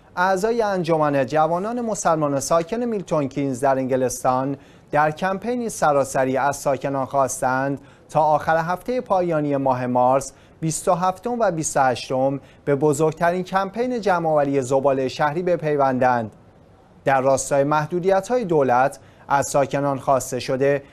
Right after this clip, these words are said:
برای جمع‌آوری زباله در پارک‌ها و مسیرهای پیاده روی در حین ورزش روزمره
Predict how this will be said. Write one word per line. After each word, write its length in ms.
برای 320
جمع‌آوری 640
زباله 500
در 200
پارک‌ها 520
و 100
مسیرهای 540
پیاده 400
روی 400
در 200
حین 300
ورزش 500
روزمره 840